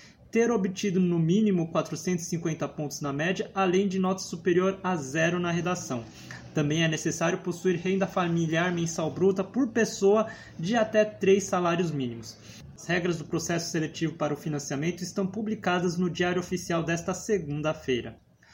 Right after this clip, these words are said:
O interessado pode consultar as instituições de ensino participantes,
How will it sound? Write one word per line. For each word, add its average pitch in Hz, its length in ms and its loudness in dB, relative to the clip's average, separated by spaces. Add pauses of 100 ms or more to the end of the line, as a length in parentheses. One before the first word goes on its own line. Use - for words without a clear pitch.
(240)
O 151 40 -2
interessado 160 720 0
pode 165 220 0
consultar 185 480 0
as 170 160 0
instituições 185 760 0
de 170 100 -2
ensino 165 320 -2
participantes, 170 800 -4